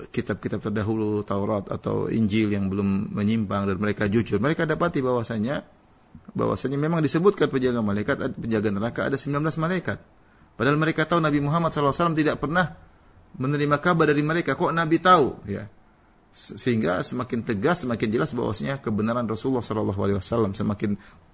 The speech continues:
jelas bagi mereka kebenaran Al-Quran. Dan ini juga untuk menegakkan hujah bagi ahlul kitab yang menolak kerasulan Nabi Muhammad sallallahu alaihi wasallam. Karena mereka sudah tahu akan kebenaran kabar tentang penjaga malaikat,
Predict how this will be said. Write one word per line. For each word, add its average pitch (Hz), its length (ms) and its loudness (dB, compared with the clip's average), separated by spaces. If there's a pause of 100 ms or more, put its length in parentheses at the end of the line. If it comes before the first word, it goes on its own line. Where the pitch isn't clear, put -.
(120)
jelas 120 320 0
bagi 120 160 0
mereka 127 380 -2
kebenaran 127 340 -2
Al-Quran. 151 480 0 (800)
Dan 110 160 0
ini 123 160 0
juga 110 480 0 (160)
untuk 113 240 -2
menegakkan 110 320 2
hujah 139 400 4
bagi 113 240 2
ahlul 110 240 2
kitab - 320 -2
yang 147 160 4
menolak 160 480 4 (1000)
kerasulan 131 460 2
Nabi 139 240 2
Muhammad 143 320 2
sallallahu 139 400 2
alaihi 135 240 2
wasallam. 123 480 -2 (720)
Karena 113 400 -2
mereka 107 320 -2
sudah 104 160 0
tahu 127 160 -2
akan 110 240 -2
kebenaran 110 400 -2
kabar 135 480 0 (800)
tentang 101 320 4
penjaga 101 400 6
malaikat, 107 460 4